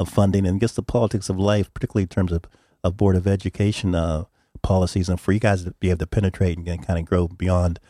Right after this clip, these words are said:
beyond just the traditional boundaries, that's really, really, really important. Um, Kim, tell us a little bit how,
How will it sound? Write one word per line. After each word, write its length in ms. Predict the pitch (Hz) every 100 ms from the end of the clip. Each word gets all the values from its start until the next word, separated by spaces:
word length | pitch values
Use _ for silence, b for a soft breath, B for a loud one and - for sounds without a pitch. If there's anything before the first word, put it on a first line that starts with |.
| b
beyond 240 | - 92 92
just 160 | 92
the 80 | -
traditional 460 | - 87 95 - 85
boundaries, 400 | 90 92 90 87
that's 180 | 87 -
really, 300 | 90 85 - b b 110
really, 160 | 101
really 220 | 98 95 90
important. 400 | 92 104 90 - b b -
Um, 280 | 110 101 - _ _ -
Kim, 200 | 185 180
tell 160 | 196
us 100 | 185
a 20 | 185
little 160 | 160
bit 60 | 143
how, 140 | 147